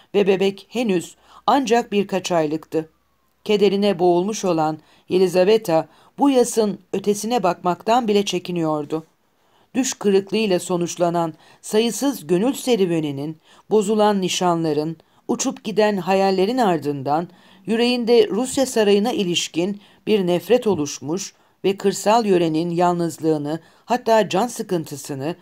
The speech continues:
sarayların şamatasına ve göz boyacılığına yeğlemeye başlamıştı. Artık onu ilgilendirmeyen imparatorluğun geleceği üzerine hüzünlü ve biraz da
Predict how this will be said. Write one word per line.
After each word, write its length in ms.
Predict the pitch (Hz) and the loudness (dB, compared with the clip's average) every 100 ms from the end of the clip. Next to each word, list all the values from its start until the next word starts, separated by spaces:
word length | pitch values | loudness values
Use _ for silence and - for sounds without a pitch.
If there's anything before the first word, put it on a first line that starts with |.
| _ _ | _ _
sarayların 680 | - 202 196 196 190 190 190 - | -6 0 2 4 2 2 -2 -4
şamatasına 880 | - 185 233 202 165 165 151 165 180 _ _ - | -4 -2 0 -2 -4 -4 -4 -4 -4 _ _ -4
ve 100 | 180 | -2
göz 360 | 143 240 190 | 2 2 2
boyacılığına 880 | 170 170 160 151 151 151 139 147 175 175 _ | 0 2 0 0 -2 0 -2 -2 -4 -6 _
yeğlemeye 520 | 185 175 165 165 151 | 0 2 0 -2 -4
başlamıştı. 720 | 147 143 - 147 147 - 143 151 - _ _ _ _ _ _ - | -4 -6 -6 -8 -8 -8 -10 -10 -16 _ _ _ _ _ _ -4
Artık 460 | - 240 - 240 - - | 0 0 0 -6 -6 -4
onu 200 | 208 226 | -2 -2
ilgilendirmeyen 1160 | - 202 190 196 196 190 247 214 165 131 170 - | -2 -2 2 2 2 0 -2 0 0 0 -4 -6
imparatorluğun 960 | 196 196 202 196 202 196 196 208 214 | -6 -2 -2 -2 0 2 2 2 0
geleceği 540 | 180 165 170 147 214 262 | 0 0 0 -2 -2 -2
üzerine 580 | 196 160 156 139 139 170 _ _ _ | -2 -2 -2 -4 -8 -8 _ _ _
hüzünlü 600 | 233 180 196 165 151 165 - _ _ - | -6 -2 -2 -2 -4 -6 -8 _ _ -2
ve 120 | 220 | 0
biraz 440 | 262 240 175 - | 2 2 2 0
da 260 | 156 175 | 0 0